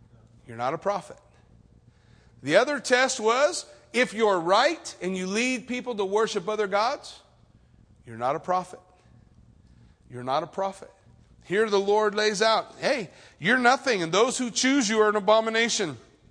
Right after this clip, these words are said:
I have raised up one from the north." Again, now he's focused on Cyrus. "I have raised up one from the north, and he shall come from the rising of the sun, and he shall call on my name.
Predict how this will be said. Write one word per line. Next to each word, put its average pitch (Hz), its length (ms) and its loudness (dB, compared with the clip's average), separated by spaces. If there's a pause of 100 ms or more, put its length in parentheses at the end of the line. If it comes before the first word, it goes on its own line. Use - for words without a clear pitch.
(880)
I 208 140 8
have 247 160 4
raised 247 460 4
up 254 300 2
one 226 280 2
from 240 220 -4
the 240 80 -2
north." 240 380 2
Again, 233 320 -2
now 208 180 4
he's 190 180 -4
focused 254 420 -2
on 214 160 0
Cyrus. 233 600 0 (420)
"I 208 100 6
have 220 140 2
raised 247 360 4
up 254 160 4
one 254 240 0
from 254 180 0
the 247 80 4
north, 240 300 4
and 175 120 -4
he 220 160 0
shall 277 240 4
come 226 360 2
from 208 180 -2
the 185 80 0
rising 214 400 4
of 240 80 -4
the 240 100 -4
sun, 160 400 2 (460)
and 160 160 -2
he 247 240 4
shall 233 320 4
call 262 520 4
on 214 300 4
my 220 280 4
name. 220 440 0